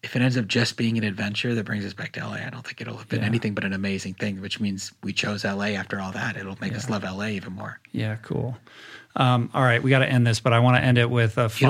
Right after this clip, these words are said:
Speaker 1: wanna
Speaker 2: final
Speaker 1: talk for eight more
Speaker 2: We
Speaker 1: hours?
Speaker 2: could. Dude, I, I, we can, we can, we, to be continued. We can do this
Speaker 1: I could talk
Speaker 2: again.
Speaker 1: to you forever,
Speaker 2: We could.
Speaker 1: but I'm also
Speaker 2: <laughs>
Speaker 1: fatigued.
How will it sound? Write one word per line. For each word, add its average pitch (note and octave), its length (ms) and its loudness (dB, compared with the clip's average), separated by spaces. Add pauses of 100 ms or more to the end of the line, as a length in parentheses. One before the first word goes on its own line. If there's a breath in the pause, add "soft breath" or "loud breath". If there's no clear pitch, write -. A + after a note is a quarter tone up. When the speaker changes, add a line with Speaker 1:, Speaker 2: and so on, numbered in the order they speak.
Speaker 1:
wanna C3+ 80 8
Speaker 2:
final C3+ 160 6
Speaker 1:
talk B2+ 80 2
for C#3+ 120 6
eight A#2+ 200 2
more A#2+ 140 4
Speaker 2:
We A2+ 40 6 (160)
Speaker 1:
hours? D3 80 -2
Speaker 2:
could. D3 440 4 (220)
Dude, D3+ 280 6
I, B2 180 6 (300)
I, A#2+ 120 4 (220)
we C#3 260 4
can, D#3+ 220 6
we D#3 140 6
can, C#3+ 340 4
we, D3+ 140 4 (300)
to D3+ 100 4
be D#3 180 6
continued. A#2+ 680 4
We A#2+ 80 4
can B2+ 120 4
do B2+ 140 4
this C3 60 8
Speaker 1:
I F#3 60 8
could G3+ 180 4
talk G3 200 6
Speaker 2:
again. - 60 -4
Speaker 1:
to G#3 40 6
you G3 60 6
forever, C#3+ 340 4
Speaker 2:
We D#3 60 6
could. B2+ 60 4
Speaker 1:
but C3+ 100 6
I'm C3+ 120 6
also C3 380 4
Speaker 2:
<laughs> - 0 -
Speaker 1:
fatigued. A2 720 0